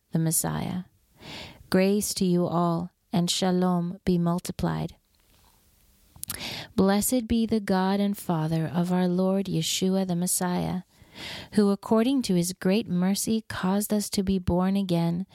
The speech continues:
to a living hope through the resurrection of Yeshua the Messiah from the dead, to an incorruptible and undefiled inheritance that does not fade away,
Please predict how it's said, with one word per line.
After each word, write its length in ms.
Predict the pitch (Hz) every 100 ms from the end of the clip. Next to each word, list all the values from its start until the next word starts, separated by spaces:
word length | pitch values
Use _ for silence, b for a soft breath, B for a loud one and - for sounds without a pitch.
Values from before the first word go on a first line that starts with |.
| B B B B
to 240 | - 196 180
a 20 |
living 400 | 170 180 190 220
hope 420 | 202 208 180 - -
through 280 | - 185
the 140 | 170 165
resurrection 800 | 165 190 202 180 175 - 185 180
of 80 | 180
Yeshua 600 | 190 190 - 180 170 170
the 100 | 170
Messiah 580 | 175 - 180 165 170
from 300 | 165 - 170
the 100 | 170
dead, 380 | 165 160 175 190 - _ _ B B B B B B
to 160 | - 208
an 160 | 196 -
incorruptible 1120 | 202 208 - 190 190 196 - 165 160 160 165 b b b
and 200 | 175 170
undefiled 840 | - 185 233 233 - 190 185 185 185
inheritance 960 | 180 160 185 170 175 - 190 180 - B B B
that 280 | - 180 -
does 320 | 185 208 214
not 280 | 196 190 202
fade 300 | - 185 190
away, 480 | 190 185 185 180